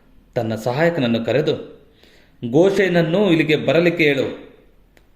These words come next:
ಅವನು ಬರುವಾಗ ಒಂದು ಚೆಸ್ ಬೋರ್ಡನ್ನು ತರಲಿ" ಎಂದರು. "ಗುರುಗಳೇ,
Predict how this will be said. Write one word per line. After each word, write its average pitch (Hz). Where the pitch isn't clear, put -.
ಅವನು 147
ಬರುವಾಗ 151
ಒಂದು 151
ಚೆಸ್ 170
ಬೋರ್ಡನ್ನು 156
ತರಲಿ" 151
ಎಂದರು. 147
"ಗುರುಗಳೇ, 165